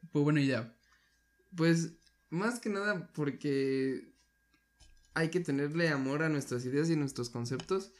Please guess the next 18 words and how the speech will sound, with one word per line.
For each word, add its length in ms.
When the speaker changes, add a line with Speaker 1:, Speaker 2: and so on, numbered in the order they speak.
Speaker 2:
Y 160
pues 180
yo 160
ahora 240
sí 80
que 140
me 80
aferré 400
a 80
eso 340
y 500
pues 160
sí 140
resultó 380
algo 120
muy 160
bueno. 240
Entonces, 640